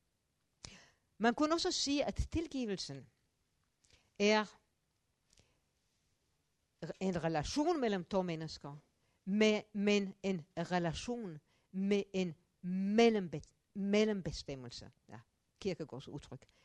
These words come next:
Mellembestemmelsen. Og mellembestemmelsen er altid der. Det er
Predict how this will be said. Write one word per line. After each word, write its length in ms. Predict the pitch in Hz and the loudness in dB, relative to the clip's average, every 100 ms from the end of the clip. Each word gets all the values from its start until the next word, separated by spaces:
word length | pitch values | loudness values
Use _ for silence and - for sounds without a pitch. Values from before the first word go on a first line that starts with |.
| _ | _
Mellembestemmelsen. 1120 | - 190 226 214 185 143 - 127 117 - - - | -8 2 2 2 0 -6 -10 -14 -18 -20 -20 -10
Og 120 | 156 156 | -8 -2
mellembestemmelsen 1120 | 170 233 330 226 190 - 147 147 - - 151 _ _ _ | 0 0 0 -6 -12 -12 -12 -12 -16 -20 -20 _ _ _
er 80 | 156 - | -12 -8
altid 340 | 143 160 - 208 | -8 -8 -8 -8
der. 240 | 160 147 - _ _ _ 139 | -8 -12 -16 _ _ _ 0
Det 140 | 196 - | 0 2
er 240 | 170 180 | 2 0